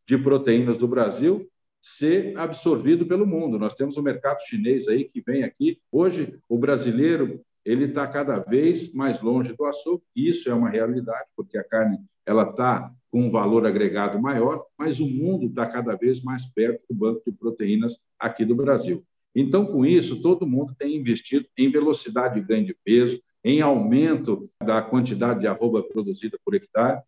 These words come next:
E a única forma de você fazer isso é com genética de ponta. Então, por isso que esse programa,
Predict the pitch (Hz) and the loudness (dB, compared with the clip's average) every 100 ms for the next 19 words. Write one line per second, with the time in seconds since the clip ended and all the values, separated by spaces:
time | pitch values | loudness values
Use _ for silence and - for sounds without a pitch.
0 | _ 214 202 208 185 - 131 120 110 110 | _ 2 2 4 2 2 2 2 2 2
1 | 110 - 113 117 - 98 135 - - - | 2 0 -2 -2 2 4 6 4 0 -12
2 | - 151 160 160 147 139 139 143 - - | -10 -6 -4 -2 0 0 0 -4 -8 -4
3 | 107 98 - - 151 156 185 202 - 135 | -4 -2 -4 -6 -2 2 4 2 2 0
4 | 127 131 117 95 117 107 | 0 0 2 4 4 4